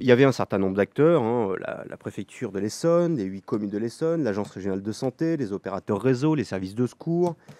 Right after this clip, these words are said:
des animateurs également. Le siège était, euh, faisait partie des animateurs, le sdis quatre-vingt-onze, le conseil départemental, j'ai pas corrigé ma diapo, et puis quelques observateurs, euh, commune de Seine, la zone de défense de Paris, le cepri, euh,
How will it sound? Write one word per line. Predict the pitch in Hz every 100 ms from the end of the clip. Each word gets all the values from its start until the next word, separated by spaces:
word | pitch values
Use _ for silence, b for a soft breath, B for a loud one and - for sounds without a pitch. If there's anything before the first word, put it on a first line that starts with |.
| b b b -
des | 90
animateurs | 104 131 135 190 156
également. | 123 120 127 156 180
Le | 123
siège | 95 - 120 104
était, | - 107 113
euh, | 104 92 87
faisait | 87 104 98
partie | 104 - 110
des | 95 90
animateurs, | 95 101 98 147 160 170
le | 101
sdis | 92 101 -
quatre-vingt-onze, | - - 113 151 160 - _ _ _ _ _ _ -
le | 98 165
conseil | - 127 127
départemental, | 113 123 135 - 120 107 - 156 131
j'ai | 196
pas | 113
corrigé | - 107 95
ma | 95
diapo, | 95 107 - 214 b b b b b b b
et | -
puis | 160
quelques | 156 131 131
observateurs, | 131 - 113 127 - 98 110
euh, | 90 -
commune | 110 104
de | 101 117
Seine, | - 101 113 120
la | 95
zone | 98 107
de | 98
défense | 95 - 98
de | 98
Paris, | - 110 110
le | 107
cepri, | - 123 - 110 117
euh, | 104 92